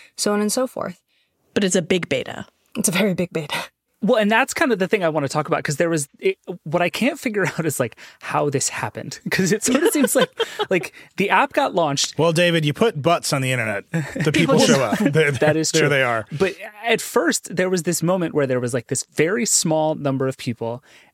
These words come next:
Speaker 3: and it was all people who had sort of a reason to be there, and they all seemed to know each other, and it was just this, like, tiny little group chat that happened to be happening in Blue Sky.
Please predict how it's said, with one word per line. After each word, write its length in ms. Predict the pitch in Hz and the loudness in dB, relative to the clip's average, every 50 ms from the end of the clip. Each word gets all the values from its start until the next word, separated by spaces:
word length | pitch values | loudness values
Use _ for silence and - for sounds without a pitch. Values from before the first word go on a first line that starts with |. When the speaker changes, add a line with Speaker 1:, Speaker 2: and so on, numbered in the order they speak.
| _ | _
Speaker 3:
and 120 | - - 139 | 0 0 0
it 40 | 147 | 2
was 100 | 151 131 | 2 2
all 220 | 143 147 165 208 214 | 2 2 2 0 0
people 300 | - - 196 - 127 135 | -2 -4 -4 -2 -2 -2
who 120 | 143 147 | 0 0
had 240 | 131 131 139 131 120 | 0 0 0 0 0
sort 160 | - 131 127 | -2 -2 -2
of 100 | 120 110 | -2 -2
a 60 | 131 | -4
reason 400 | 123 110 131 139 131 123 131 127 | -6 -2 -2 -2 0 0 0 -2
to 80 | 120 131 | -2 -2
be 140 | 117 127 123 | -2 -2 -2
there, 140 | 113 113 113 | 0 -2 -2
and 80 | 110 110 | 0 0
they 20 | |
all 180 | 123 151 185 202 | 0 2 2 0
seemed 220 | - - 202 190 | 0 -2 -2 0
to 80 | 170 165 | 0 2
know 220 | 143 139 139 135 | 2 2 2 2
each 160 | 131 - - | 0 0 -2
other, 180 | 123 117 123 117 | -2 0 0 -2
and 80 | 117 | -2
it 60 | 123 120 | -2 -4
was 80 | 135 - | -4 -2
just 200 | - - - - | -2 -2 -2 -2
this, 180 | 135 - - | -4 -4 -4
like, 100 | 120 107 | -6 -6
tiny 300 | - - - 190 190 180 | -2 -2 -2 0 0 0
little 160 | 170 160 147 | 0 0 0
group 220 | 139 - 151 - - | 0 -2 -4 -4 -2
chat 200 | - 151 131 - | -4 -4 -2 -4
that 100 | - 110 | -6 -4
happened 280 | 117 135 131 - 131 | -4 -4 -4 -2 -4
to 40 | 127 | -4
be 80 | 123 117 | -2 -2
happening 280 | 120 127 120 123 120 117 | -2 -2 -2 -4 -4 -4
in 80 | 113 | -4
Blue 140 | 110 120 120 | -2 -2 -2
Sky. 240 | 117 - 123 110 110 | -2 -2 -2 -4 -4